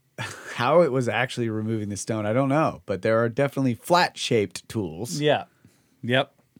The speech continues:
Speaker 2: Yep. Tools that were able to
Speaker 1: Tool-
Speaker 2: make beautiful flat surfaces.
Speaker 1: Tools that have, like,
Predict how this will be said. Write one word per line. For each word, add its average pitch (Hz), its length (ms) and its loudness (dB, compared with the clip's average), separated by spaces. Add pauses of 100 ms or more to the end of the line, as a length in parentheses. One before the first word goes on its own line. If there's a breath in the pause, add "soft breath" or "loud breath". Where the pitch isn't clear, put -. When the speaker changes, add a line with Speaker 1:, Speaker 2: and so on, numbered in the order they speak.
(1300)
Speaker 2:
Yep. 120 240 0
Tools 151 280 6
that 151 100 6
were 131 140 8
able 135 260 8
to 156 60 6
Speaker 1:
Tool- 170 100 8
Speaker 2:
make 120 320 4
beautiful 135 440 4
flat 123 380 2
surfaces. 120 560 -2
Speaker 1:
Tools 151 320 2
that 143 120 6
have, 131 280 2
like, 123 260 2